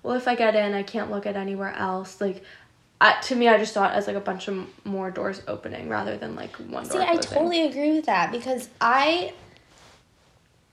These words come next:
Speaker 2: my, okay, something that I struggle with before is that I never wanted to have a positive mindset about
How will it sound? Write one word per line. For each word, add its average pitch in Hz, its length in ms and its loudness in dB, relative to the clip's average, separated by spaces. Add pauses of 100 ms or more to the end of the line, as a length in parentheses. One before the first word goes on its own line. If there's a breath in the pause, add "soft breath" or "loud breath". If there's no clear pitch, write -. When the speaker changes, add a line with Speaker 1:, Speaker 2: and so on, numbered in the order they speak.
Speaker 2:
my, 269 460 4 (440)
okay, 208 340 2
something 302 320 2
that 285 160 2
I 185 220 4
struggle 214 520 0 (400)
with 220 380 2
before 202 600 0
is 220 220 -4
that 196 440 -4 (920 loud breath)
I 262 200 4
never 233 420 2
wanted 220 320 -2
to 214 60 -8
have 196 200 2
a 190 80 -4
positive 196 540 -6
mindset 190 520 -4
about 190 260 -2